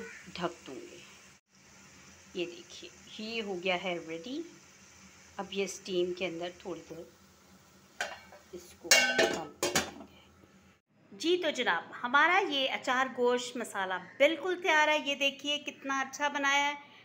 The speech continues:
और माशाल्लाह इतना ज़बरदस्त इसका taste आया है। ये साथ गर्मा काट लिया आजकल के, ये देखिए, ये इसके साथ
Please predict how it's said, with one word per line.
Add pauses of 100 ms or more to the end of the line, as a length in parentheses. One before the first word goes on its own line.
(120)
और
माशाल्लाह
इतना (100)
ज़बरदस्त
इसका (100)
taste
आया
है। (540)
ये
साथ
गर्मा
काट
लिया
आजकल
के,
ये
देखिए, (540)
ये
इसके
साथ